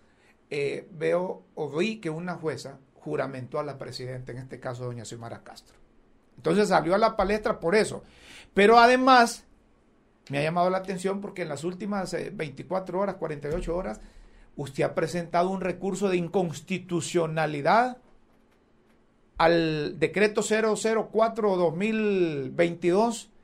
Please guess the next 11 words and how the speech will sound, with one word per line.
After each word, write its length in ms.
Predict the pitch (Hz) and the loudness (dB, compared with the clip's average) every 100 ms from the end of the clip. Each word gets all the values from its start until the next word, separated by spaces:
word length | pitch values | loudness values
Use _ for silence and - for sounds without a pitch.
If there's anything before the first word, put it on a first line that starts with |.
| _ | _
de 160 | 156 180 | 0 2
la 80 | 170 | 2
amnistía 440 | 170 151 220 214 | 0 -8 0 0
del 120 | 180 | 0
Congreso. 520 | - 160 208 208 139 - - | -2 -2 0 0 -2 -8 -10
¿Qué 120 | - 247 | 2 4
la 100 | 269 | 4
motivó 460 | 254 247 240 240 | 2 0 2 2
realmente 480 | 226 220 208 214 208 | 4 4 2 -2 0
a 100 | 175 | -2
eso? 300 | - - - | -2 -8 -16